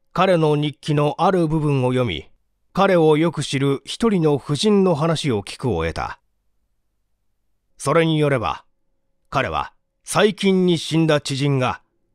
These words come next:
街に立って自分の家の窓を眺めているのを二度見、プラッ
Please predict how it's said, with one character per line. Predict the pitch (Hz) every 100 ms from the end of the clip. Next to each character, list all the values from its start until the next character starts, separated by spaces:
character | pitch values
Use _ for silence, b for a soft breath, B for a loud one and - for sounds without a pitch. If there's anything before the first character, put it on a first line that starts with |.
| _
街 | - 147 156 175
に | 160
立 | 143 -
っ | 143
て | _ 117 107
自 | 98 135
分 | 160 208 202
の | 190 180
家 | 160 170
の | 160
窓 | 156 151 139
を | 123
眺 | 127 131 143
め | 135
て | 123 120
い |
る | 123
の | 120 92
を | 80
二 | 87 117 127
度 | 143
見、 | 131 123 110 _ _ _ _ _ _ _
プ | - 165
ラ |
ッ | 233